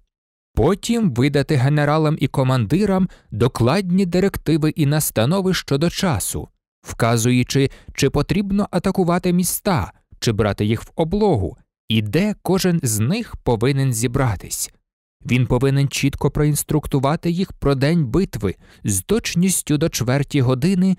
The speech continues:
за водяним годинником. Потім головнокомандувач повинен розбити свій табір, вишикувати бойові порядки,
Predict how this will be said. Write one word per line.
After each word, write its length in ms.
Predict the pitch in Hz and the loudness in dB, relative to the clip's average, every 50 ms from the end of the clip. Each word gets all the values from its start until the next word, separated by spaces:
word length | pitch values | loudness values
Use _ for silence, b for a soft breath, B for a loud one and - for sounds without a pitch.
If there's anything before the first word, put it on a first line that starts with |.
| b b - | b b -6
за 200 | - 107 131 131 | -2 0 2 2
водяним 440 | 127 135 131 123 117 120 131 123 107 | 2 2 2 2 2 2 0 0 0
годинником. 840 | 101 120 135 131 143 131 104 87 85 90 87 - 82 82 82 - - - _ _ _ _ _ _ _ _ _ - - _ | 0 0 2 2 2 0 0 -2 -4 -6 -6 -6 -6 -8 -8 -10 -14 -20 _ _ _ _ _ _ _ _ _ -20 -10 _
Потім 440 | - 113 127 170 170 - 220 214 180 | 0 2 2 2 2 0 2 2 4
головнокомандувач 1040 | 156 160 165 165 156 156 160 - 143 127 123 131 160 175 175 170 180 185 190 - - | 4 4 2 2 2 0 0 0 0 0 2 2 2 2 0 0 0 0 0 -2 -2
повинен 460 | - - 127 127 151 156 165 160 151 | -2 -2 0 2 2 2 4 4 4
розбити 480 | 143 143 143 123 110 107 131 139 - 143 | 4 2 2 2 0 0 0 0 0 -2
свій 280 | - - - 123 123 | -2 -2 0 0 0
табір, 560 | 113 - - 98 98 95 95 120 175 - - - _ _ B B B B B B B - | 0 0 0 0 0 2 2 0 0 -2 -4 -12 _ _ B B B B B B B -2
вишикувати 760 | 110 120 202 240 233 - - 226 - 233 220 220 202 - 190 | 0 2 2 2 2 2 0 -2 -2 -2 -2 0 0 0 0
бойові 360 | 160 156 151 151 139 143 143 | 2 2 2 2 2 2 0
порядки, 680 | - - 101 95 98 104 135 - - - - 180 190 | 0 0 0 0 2 0 -2 -2 -4 -4 -4 -4 -4